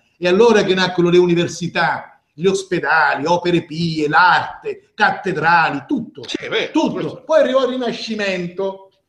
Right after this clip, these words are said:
Speaker 1: capito? L'epoca buia, che ci dicono oscurantista, fu tutt'altro,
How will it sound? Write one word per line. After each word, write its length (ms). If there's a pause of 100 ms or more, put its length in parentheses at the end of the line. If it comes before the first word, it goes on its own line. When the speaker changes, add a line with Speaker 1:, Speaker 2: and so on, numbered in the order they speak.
(420)
Speaker 1:
capito? 360
L'epoca 440
buia, 800
che 120
ci 140
dicono 420
oscurantista, 880
fu 360
tutt'altro, 1120